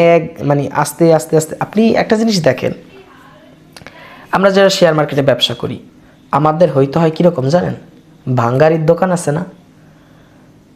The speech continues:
ওই যে যারা ভাঙ্গারি কেনে, লোহা লক্কর, পুরান প্লাস্টিক, খাতা, বই যারা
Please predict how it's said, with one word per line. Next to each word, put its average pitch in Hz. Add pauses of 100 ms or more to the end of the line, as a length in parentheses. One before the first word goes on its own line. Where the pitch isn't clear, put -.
(420)
ওই 135
যে 131 (200)
যারা 131 (100)
ভাঙ্গারি 147
কেনে, 143 (420)
লোহা 135
লক্কর, 127
পুরান 131 (100)
প্লাস্টিক, 120 (320)
খাতা, 120 (100)
বই 120
যারা 117